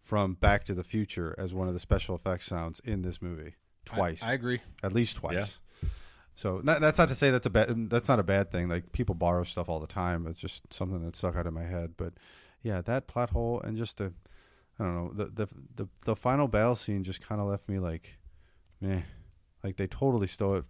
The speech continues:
Speaker 1: stole it from Star Wars, where he fell down the pit. And it's like, it was like He-Man hit him really hard and he blocked it and he tripped and he fell.
Speaker 2: Mm-hmm.
Speaker 1: And that was it.
Speaker 2: Yeah.
Speaker 1: I'm like, "Really? Like, is that it? That's, that's it?"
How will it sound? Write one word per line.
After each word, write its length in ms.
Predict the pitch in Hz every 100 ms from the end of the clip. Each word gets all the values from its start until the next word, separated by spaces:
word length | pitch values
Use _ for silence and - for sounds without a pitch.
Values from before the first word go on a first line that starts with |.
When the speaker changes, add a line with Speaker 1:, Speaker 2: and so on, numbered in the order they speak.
| -
Speaker 1:
stole 300 | - 95 95
it 60 |
from 160 | - 82
Star 240 | - 92
Wars, 340 | 85 82 90 -
where 80 | 90
he 100 | 87
fell 200 | - 92
down 220 | 92 87
the 60 | 82
pit. 320 | 107 87 85 - - - - - 135
And 120 | 135
it's 140 | 139
like, 280 | 170 147 -
it 140 | 147 143
was 200 | 147 139
like 280 | 131 - -
He-Man 340 | 151 147 135
hit 120 | 117 139
him 160 | 127
really 180 | 127 120
hard 200 | 110 123 117
and 20 |
he 40 |
blocked 360 | 98 110 127 -
it 100 | 113
and 80 | 98
he 80 |
tripped 320 | 98 - 120 107
and 80 |
he 60 | 95
fell. 420 | - 110 98 76 _ _ _ - _ - 120
Speaker 2:
Mm-hmm. 260 | 117 117 120 - - - -
Speaker 1:
And 80 | 117
that 60 |
was 160 | 117 110
it. 220 | 113 - - - - - _ -
Speaker 2:
Yeah. 140 | 101 - -
Speaker 1:
I'm 100 | 127
like, 200 | 123 - - -
"Really? 240 | 180 -
Like, 160 | 175 160 - - - - - _ _ _ _ -
is 80 | 131
that 140 | 143
it? 180 | 180 185 - - - - - - - - - -
That's, 160 | 131 -
that's 300 | 131 127 160
it?" 180 | 185